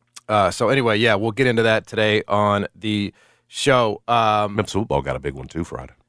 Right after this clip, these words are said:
Speaker 1: Yes. Uh, Memphis football's got a big game tonight, uh, on Friday.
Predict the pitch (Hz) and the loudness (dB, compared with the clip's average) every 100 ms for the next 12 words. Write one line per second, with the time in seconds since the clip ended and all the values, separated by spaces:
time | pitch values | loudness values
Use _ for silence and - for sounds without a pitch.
0 | _ 131 135 - - - - 110 107 117 | _ 0 0 0 -10 -12 -4 -2 -2 -4
1 | - 143 131 117 123 117 120 110 123 120 | -6 -2 0 2 2 0 -2 -2 -2 -2
2 | 107 120 117 110 113 113 107 107 - 117 | -4 -2 0 2 2 0 -2 -2 2 2
3 | 120 113 110 | 2 2 -2